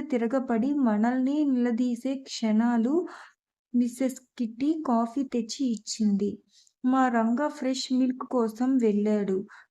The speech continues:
వచ్చేసరికి ఆలస్యం అవుతుంది. ఈ లోపల ఇది తీసుకుంటారా? No objection.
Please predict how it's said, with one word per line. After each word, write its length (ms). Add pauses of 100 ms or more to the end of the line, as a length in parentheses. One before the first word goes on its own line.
వచ్చేసరికి 760
ఆలస్యం 580
అవుతుంది. 500 (380)
ఈ 180
లోపల 440
ఇది 240
తీసుకుంటారా? 1000 (580)
No 160 (100)
objection. 640